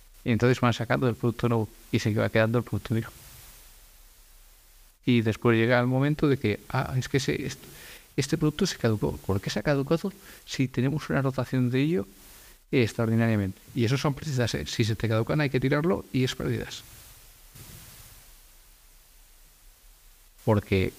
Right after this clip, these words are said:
no estamos haciendo una gestión adecuada. Y como eso, en todo, tú puedes mejorar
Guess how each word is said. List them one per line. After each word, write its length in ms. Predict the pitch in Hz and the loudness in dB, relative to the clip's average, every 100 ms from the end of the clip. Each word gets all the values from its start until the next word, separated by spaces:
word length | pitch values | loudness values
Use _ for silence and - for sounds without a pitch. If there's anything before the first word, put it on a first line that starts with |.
| - | -2
no 420 | 101 95 113 147 | 0 2 2 2
estamos 380 | 139 113 110 117 | 2 0 0 0
haciendo 360 | 104 113 123 | 0 0 2
una 140 | 135 107 | 2 0
gestión 640 | - 107 95 - 113 131 131 - - | -2 -4 -4 -2 0 0 -2 -20 -8
adecuada. 520 | - 98 - 185 151 - - - - - | -4 -2 2 2 2 -4 -16 -20 -16 -2
Y 160 | 160 139 | 0 0
como 460 | - 151 156 175 | 0 0 0 0
eso, 420 | 196 180 208 196 - - | 0 0 -2 -2 -4 -2
en 420 | 127 117 113 120 | 0 2 2 0
todo, 300 | 113 156 165 135 117 | 0 0 0 -4 -8
tú 160 | - 170 | 0 -2
puedes 400 | - 175 180 - - - - - - | 2 2 2 -2 -12 -20 -20 -20 -4
mejorar 680 | 135 131 - 127 131 160 | 0 0 0 0 0 0